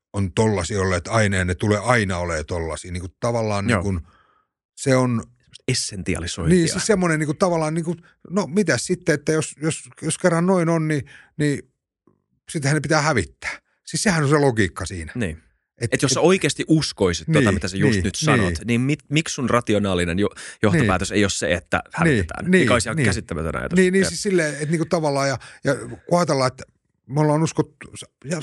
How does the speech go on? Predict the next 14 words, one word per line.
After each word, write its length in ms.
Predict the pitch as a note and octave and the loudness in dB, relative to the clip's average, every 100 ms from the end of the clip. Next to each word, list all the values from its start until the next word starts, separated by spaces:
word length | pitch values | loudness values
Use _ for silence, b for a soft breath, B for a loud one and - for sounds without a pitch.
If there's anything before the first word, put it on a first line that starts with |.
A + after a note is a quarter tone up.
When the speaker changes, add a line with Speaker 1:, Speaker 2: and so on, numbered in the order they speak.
| - - | -10 -6
Speaker 1:
saksalaisista 640 | G#3 - D#3 A2+ G#2+ - G2 | -4 -2 0 0 0 -2 -4
uskottiin 460 | - G2+ - F#2 | -4 -8 -4 -2
samaa. 400 | F2+ F2+ D#2 C#2+ - _ _ _ _ _ D#3+ | 0 -2 -2 -10 -18 _ _ _ _ _ 0
Ne 60 | |
aloitti 320 | D#3 D#3 D#3 D#3 | 2 2 2 2
kaksi 280 | D#3+ - C3 | 2 0 0
maailmansotaa. 680 | A#2+ F2 D#2 - - - - - A#2+ | 2 0 -4 -12 -16 -18 -18 -12 -4
Speaker 2:
Ja 60 | |
nythän 160 | A#2+ A#2 | -2 0
ne 40 | |
on 60 | A2 | 0
tosi 160 | G#2 G2 | 0 -2
chillejä 300 | F2+ E2 D2 | -4 -4 -6
tyyppejä. 300 | D#2+ - | -8 -6